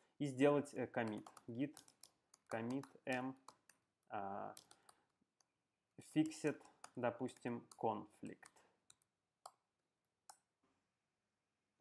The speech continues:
Теперь я хочу рассказать немножко про форк. А, форк, э, используется тогда, когда, э, люди, э, работают, э, над open source.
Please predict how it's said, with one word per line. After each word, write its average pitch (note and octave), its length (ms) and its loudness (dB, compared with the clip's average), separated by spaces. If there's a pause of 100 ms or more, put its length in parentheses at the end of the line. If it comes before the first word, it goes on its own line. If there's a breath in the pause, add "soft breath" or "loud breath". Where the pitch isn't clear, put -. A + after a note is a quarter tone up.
Теперь A3+ 580 8 (100)
я D#3+ 200 6
хочу F3 840 8
рассказать D#3 560 8
немножко D#3 420 6
про C#3 200 12
форк. - 520 8 (1400)
А, B2+ 280 8
форк, B3 440 8
э, B2 680 8
используется D#3+ 680 4
тогда, D#3 400 8
когда, D#3+ 640 8
э, C3 180 6
люди, F#3+ 300 4
э, B2+ 520 6
работают, C#3+ 800 6
э, C3 120 4
над C#3 300 4
open C#3+ 280 8
source. - 440 6